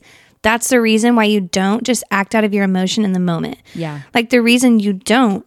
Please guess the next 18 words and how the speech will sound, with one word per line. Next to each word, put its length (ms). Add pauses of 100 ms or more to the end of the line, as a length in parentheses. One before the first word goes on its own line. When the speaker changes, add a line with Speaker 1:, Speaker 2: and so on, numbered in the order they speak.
Speaker 1:
text 340
him 60
in 80
the 40
moment 440
is 140
because 300 (460)
guess 240
what? 360
You're 180
probably 360
a 60
little 240
blinded 720
by 160
your 300
emotion. 640
Speaker 2:
Yeah. 220